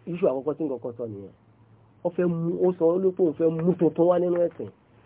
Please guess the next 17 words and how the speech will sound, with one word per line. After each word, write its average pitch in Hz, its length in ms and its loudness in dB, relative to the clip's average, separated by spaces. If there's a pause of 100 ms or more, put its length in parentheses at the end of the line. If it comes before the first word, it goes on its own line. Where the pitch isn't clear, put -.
(680)
So, 147 120 -8
àkọ́kọ́ 185 280 -2
ni 185 100 -2
pé 196 180 -4
ṣó 202 240 -10
rí 208 400 -8
tuntun 160 460 -4
nínú 180 220 0
ẹ̀sìn, 170 360 -6
ní 143 140 -8
táwọn 151 240 -2
Mùsùlùmí 123 340 -6
gbọ́dọ̀ 117 240 -4
mọ̀ 110 220 -6
nìyẹn 120 220 -6
pé 170 140 -6
Islam, 165 600 -2